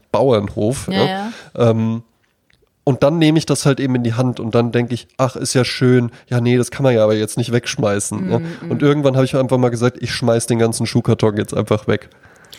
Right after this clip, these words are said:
Speaker 2: Ja, ich meine, ich hatte das, ähm, äh, wenn, ähm, als meine Schwiegereltern, ähm, verstarben,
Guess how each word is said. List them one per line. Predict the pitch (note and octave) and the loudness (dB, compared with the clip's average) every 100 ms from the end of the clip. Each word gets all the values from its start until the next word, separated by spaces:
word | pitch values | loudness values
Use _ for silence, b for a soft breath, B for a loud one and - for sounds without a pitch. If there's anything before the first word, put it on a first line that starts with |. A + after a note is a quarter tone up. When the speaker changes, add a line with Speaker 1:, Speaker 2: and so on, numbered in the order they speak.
| B B B - | B B B -2
Speaker 2:
Ja, | G#3 G3 | 0 2
ich | A3 | 2
meine, | G#3 | 2
ich | G#3+ | 2
hatte | A3+ G#3+ | 0 0
das, | G#3+ - | -2 -4
ähm, | F#3 F#3 F3+ F3 - _ - - - | -4 -2 -2 -4 -8 _ -14 -10 -2
äh, | F3 D#3+ D#3 | 0 0 -2
wenn, | D#3+ E3 E3 | -2 0 0
ähm, | D#3+ D3 C#3+ C#3+ D#3 - - | -2 -2 -2 -4 -10 -14 -12
als | - C#3+ | -8 -2
meine | F3 E3 | -2 -2
Schwiegereltern, | - A#3+ B3+ D#3 D#3+ D#3 D3+ D3 C#3+ | 2 4 4 0 -2 -2 -2 -4 -4
ähm, | C#3+ C#3 | -2 -4
verstarben, | C#3+ D3 D3 C#3+ D#3 A3+ | -4 -4 0 0 0 -2